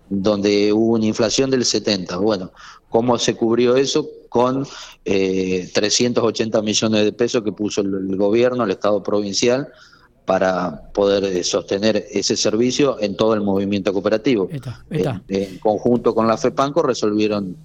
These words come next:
Speaker 1: eh, hacerlo de esa manera. Lo mismo, subsidiar planes de pago también a través de la fepanco y demás.
Speaker 2: Claro.
Speaker 1: Eh, eso nos, nos ha ayudado y, bueno, eh, es lo, eh, lo que nos ha permitido seguir manteniendo la calidad de los servicios que prestamos, ¿no?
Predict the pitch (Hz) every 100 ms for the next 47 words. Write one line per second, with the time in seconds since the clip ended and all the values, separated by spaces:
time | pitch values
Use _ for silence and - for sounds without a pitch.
0 | - 95 98 92 - 101 98 95 98 98
1 | 98 87 - - - - 101 101 117 117
2 | 117 90 - 110 87 - 101 101 - 107
3 | 101 95 98 107 101 104 104 104 123 117
4 | 95 92 95 98 95 90 143 143 123 110
5 | 101 120 101 - - - 151 120 - -
6 | 92 90 87 92 104 - 131 110 110 107
7 | 98 110 - 104 120 127 139 147 - -
8 | - _ - 90 90 90 107 110 90 92
9 | _ _ - 101 101 92 98 107 - 101
10 | 95 - - 95 90 95 92 95 92 104
11 | 107 98 95 117 120 113 - - - -
12 | 107 107 120 135 143 107 104 101 107 120
13 | 135 123 101 98 101 113 113 98 95 101
14 | 92 98 90 101 139 110 92 98 127